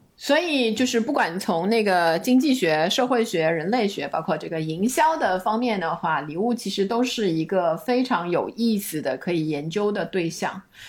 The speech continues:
然后对当下，尤其是疫情之后的这些礼物行为的变化，如果做一些关切的话，其实会跟很多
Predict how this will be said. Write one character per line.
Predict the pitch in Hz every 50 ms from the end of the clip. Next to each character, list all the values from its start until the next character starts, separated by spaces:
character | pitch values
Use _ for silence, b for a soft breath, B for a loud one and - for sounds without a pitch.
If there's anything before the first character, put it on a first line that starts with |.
| B 247 208 B
然 | - 156 160 170
后 | 208 208 180 180
对 | 180 - 220 208 185 175 170
当 | 175 - - 240 254 269
下， | 262 - 269 220 147 156 165
尤 | 156 156 175
其 | 202 180 170
是 | 190 - 185 - -
疫 | - 285 269 220
情 | - - 170 147 160 -
之 | - 208 214
后 | 220 262 254 220 202 170
的 | 156 139 151
这 | - - 175 170 165
些 | 160 - 175 165
礼 | 165 160 139
物 | 160 185 196
行 | 196 - 180 180
为 | 196 202 202
的 | 214 214
变 | - 262 247 208 180 190
化， | - - 165 117 73 - B B B B B B B
如 | 170 175
果 | 180 170 175
做 | - - 247 233 214
一 | 196
些 | 202 208 208 208
关 | 202 254 254 262 285
切 | - 339 240
的 | 175 165
话， | - 196 - -
其 | - - 180
实 | 185 196
会 | 190 196 226 202 175 170
跟 | - - 202 196 196 202 202
很 | 202 202 151 -
多 | 170 190 202 208 202 208 220